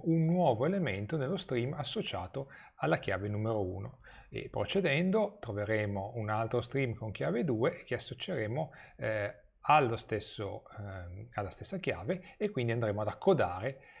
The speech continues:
al, all'elemento che era precedente. Quindi in pratica noi abbiamo, eh, due stream che vengono messi di conseguenza. A valle di questi stream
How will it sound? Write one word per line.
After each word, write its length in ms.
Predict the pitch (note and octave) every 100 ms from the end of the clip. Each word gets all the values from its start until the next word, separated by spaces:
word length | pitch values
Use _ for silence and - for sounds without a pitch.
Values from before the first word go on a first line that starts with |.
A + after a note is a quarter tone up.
| - -
al, 300 | C#3 B2+ C3
all'elemento 800 | B2+ B2 A#2 D3+ E3+ G#2 F#2+
che 120 | G#2 G#2+
era 120 | F#2+
precedente. 680 | G2 - F#2 F#2 F#2+ - - _ _ _ _ - - -
Quindi 380 | - E3+ A2 E2+ - - - _ _
in 180 | - F3
pratica 640 | E3 A#2+ A2 D#3+ F#3 F#3+
noi 180 | B2 B2+
abbiamo, 600 | A2+ A#2+ B2+ G2+ F#2+ - -
eh, 400 | G#2 G2+ F#2 A2 - _ _ _ _ _ _ _ _ -
due 300 | C3+ F#3+ C3+
stream 720 | - A#2 G2+ B2+ G3+ - - _ _ -
che 140 | - G#2
vengono 600 | A2 A#2 G#2+ G#2+ G#2 -
messi 540 | A2 G#2+ - A2 A2 -
di 100 | G#2+
conseguenza. 800 | A2+ G2+ A#2 F#2+ F#2 G#2+ - A2+ - - - -
A 140 | -
valle 580 | A2+ E3 E3+ A2+ G2 - -
di 100 | A2
questi 300 | G#2 - G#3+
stream 480 | - B2 D#3 F#3